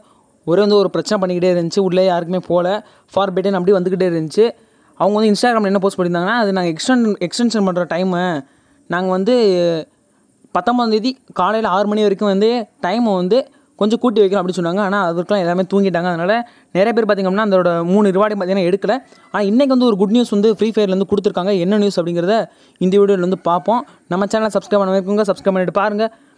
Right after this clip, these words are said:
பெல் ஐகான் கிளிக் பண்ணிங்கன்னா இது மாதிரி நிறைய வீடியோஸ் வந்து உங்களுக்கு காத்துக்கிட்டே இருக்கு, எல்லாத்தையும் நீங்க மிஸ் பண்ணாம பார்க்கலாம்.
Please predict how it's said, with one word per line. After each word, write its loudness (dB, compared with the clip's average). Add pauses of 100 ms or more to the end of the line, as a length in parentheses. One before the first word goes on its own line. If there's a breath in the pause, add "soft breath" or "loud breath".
(220 soft breath)
பெல் 0
ஐகான் 0
கிளிக் -6
பண்ணிங்கன்னா 0 (580)
இது -2
மாதிரி 0 (120)
நிறைய 2
வீடியோஸ் 0
வந்து -2
உங்களுக்கு 0
காத்துக்கிட்டே -2
இருக்கு, 0
எல்லாத்தையும் -2
நீங்க -4
மிஸ் -12
பண்ணாம -4
பார்க்கலாம். -4